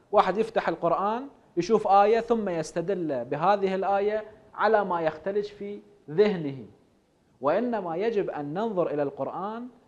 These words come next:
بنظرة متعمقة، مو نظرة سطحية. مثل أفرض واحد يجي كتاب علمي يفتحه يشوف كلمة زين ثم يستشهد بهذه الكلمة على ما يريد، لا أنه يفرغ ذهنه عما يريد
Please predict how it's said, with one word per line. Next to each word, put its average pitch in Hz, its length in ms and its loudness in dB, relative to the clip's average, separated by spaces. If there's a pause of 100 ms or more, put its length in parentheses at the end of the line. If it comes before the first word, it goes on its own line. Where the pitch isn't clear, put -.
(240)
بنظرة 202 420 -4
متعمقة، 139 920 -8 (120)
مو 233 140 -4
نظرة 160 360 -6
سطحية. 131 680 -8 (300)
مثل 214 240 -6
أفرض 190 360 -6
واحد 180 360 -6
يجي 196 400 -12 (280)
كتاب 180 380 -2
علمي 175 560 -4 (300)
يفتحه 165 460 -2
يشوف 196 340 0
كلمة 202 500 -2 (560)
زين 196 380 -2 (180)
ثم 220 160 0
يستشهد 185 480 -4
بهذه 175 360 0
الكلمة 185 420 -6
على 185 280 -2
ما 175 160 -4
يريد، 165 580 -2 (520)
لا 226 240 4
أنه 185 420 -4
يفرغ 196 480 -2
ذهنه 185 380 -6
عما 165 420 -4
يريد 175 380 -2